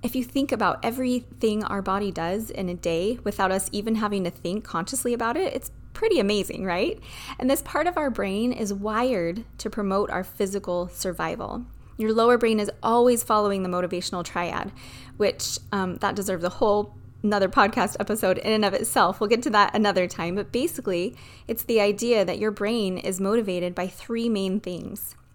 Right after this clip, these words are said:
to increase your chance of physical safety and survival. And your brain's top three priorities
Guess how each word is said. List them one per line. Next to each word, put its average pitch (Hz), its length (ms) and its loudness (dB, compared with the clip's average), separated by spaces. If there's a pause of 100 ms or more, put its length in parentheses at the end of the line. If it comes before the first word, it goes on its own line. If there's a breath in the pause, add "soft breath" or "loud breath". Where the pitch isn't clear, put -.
to - 120 -2
increase 202 420 0
your 196 100 -2
chance 190 380 -6
of 196 80 -6
physical 190 400 -6
safety 185 340 -6
and 180 120 -8
survival. 170 640 -4 (480 loud breath)
And 220 160 4
your 214 120 4
brain's 226 320 2
top 262 280 4
three 285 200 -4
priorities 190 760 0